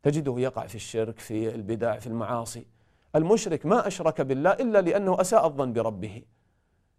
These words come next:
كما قال الله تعالى عن إبراهيم لما كلم قومه، قال: "فما ظنكم برب العالمين؟" يعني، أنتم ماذا تظنون بالله لما تدعون غير الله؟ تظنون أن الله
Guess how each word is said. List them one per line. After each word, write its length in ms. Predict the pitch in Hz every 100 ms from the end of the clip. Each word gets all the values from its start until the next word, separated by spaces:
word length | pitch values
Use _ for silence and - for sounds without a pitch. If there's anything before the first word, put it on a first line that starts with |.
| _
كما 360 | 190 180 175 - _ _ _ _ _
قال 200 | 147 139
الله 340 | 131 131 123
تعالى 560 | 117 120 123 113 113 -
عن 180 | - 117
إبراهيم 640 | 117 123 113 127 131 113 - _ _ _ -
لما 380 | 131 123 113 117
كلم 380 | 139 131 120
قومه، 440 | 117 156 139 113 110 _ _ _ -
قال: 280 | 175 165
"فما 340 | 127 196 208 180
ظنكم 600 | 196 220 196 185 233 180
برب 280 | 202 220 160
العالمين؟" 540 | 117 110 104 107 104 _ _ _ _ -
يعني، 100 | 180
أنتم 180 | 180 202
ماذا 200 | 262 208
تظنون 460 | 185 156 151 135
بالله 380 | 101 98 110 107 _ _ _ -
لما 220 | 208 185
تدعون 340 | 175 180 190
غير 220 | 135 120
الله؟ 240 | 104 107 -
تظنون 440 | 156 180 208 196
أن 140 | 170 156
الله 380 | 156 180 156